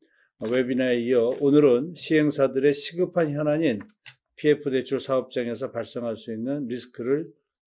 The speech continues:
긴급 진단하기 위한 자리를 마련하였습니다. 어, 오늘 웨비나에서 법무법인 발언의 부동산 피에프 금융위기 대응팀 소속의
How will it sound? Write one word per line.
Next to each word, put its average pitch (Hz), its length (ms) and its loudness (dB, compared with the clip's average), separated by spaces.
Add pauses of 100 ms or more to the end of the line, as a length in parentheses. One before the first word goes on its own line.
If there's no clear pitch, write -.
긴급 135 460 0
진단하기 127 560 -2
위한 120 240 -2
자리를 120 520 -8 (160)
마련하였습니다. 110 1120 -10 (600)
어, 120 100 -4
오늘 147 280 2
웨비나에서 147 920 2 (280)
법무법인 131 540 -4
발언의 127 460 -4
부동산 135 640 -2
피에프 139 680 -4
금융위기 123 600 -4
대응팀 120 520 -6
소속의 123 600 -8